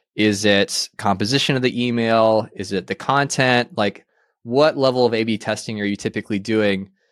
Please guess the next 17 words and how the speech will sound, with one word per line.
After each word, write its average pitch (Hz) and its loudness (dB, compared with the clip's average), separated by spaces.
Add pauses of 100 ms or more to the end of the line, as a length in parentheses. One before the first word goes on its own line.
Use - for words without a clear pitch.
(120)
'Cause 143 2
if 147 0
you 160 2
test 190 0
everything 131 0
at 113 -2
once 131 0
and 107 -2
then 107 -2
one 113 -2
works 117 0
and 98 -4
one 107 -2
doesn't, 110 0
you're 101 -10
like, 95 -6
"Well, 98 -4